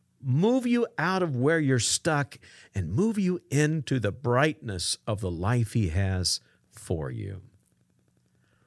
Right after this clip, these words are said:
I hope that you will remember this Christmas season that Jesus Christ is truly the hope of the world.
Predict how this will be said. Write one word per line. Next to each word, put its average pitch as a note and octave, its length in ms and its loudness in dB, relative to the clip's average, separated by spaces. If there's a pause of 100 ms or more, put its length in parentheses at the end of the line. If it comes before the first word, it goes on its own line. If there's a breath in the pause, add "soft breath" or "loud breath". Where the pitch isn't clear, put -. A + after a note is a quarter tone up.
(220)
I C3+ 120 6
hope F3 420 4
that C3+ 200 2
you C#3+ 200 4
will C#3 200 2
remember F#2+ 680 0 (260)
this A#2+ 180 4
Christmas C#3+ 400 0
season - 400 -6 (840)
that B2 160 4
Jesus C3+ 420 4
Christ C#3 400 2
is G#2+ 140 2
truly G#3 420 0
the C#3+ 140 2
hope A2+ 520 0 (800)
of F2 180 2
the E2 100 0
world. B1+ 440 -4